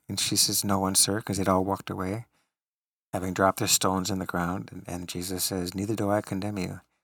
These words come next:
And, <laughs> and this woman, this upstanding woman with a beautiful life and all of that, just fell apart. Like,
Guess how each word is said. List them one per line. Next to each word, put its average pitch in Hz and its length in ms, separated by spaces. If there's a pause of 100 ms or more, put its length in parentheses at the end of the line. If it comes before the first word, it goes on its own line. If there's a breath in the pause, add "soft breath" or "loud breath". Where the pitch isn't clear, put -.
(360)
And, 101 120 (140)
<laughs> 131 100
and 156 80
this 120 200
woman, 120 260
this 98 200
upstanding 120 540
woman 107 260
with 110 120
a 98 40
beautiful 104 400
life 98 320
and - 240
all 120 160
of 113 120
that, - 280 (400 soft breath)
just - 240
fell 127 240
apart. 92 420 (880)
Like, 98 260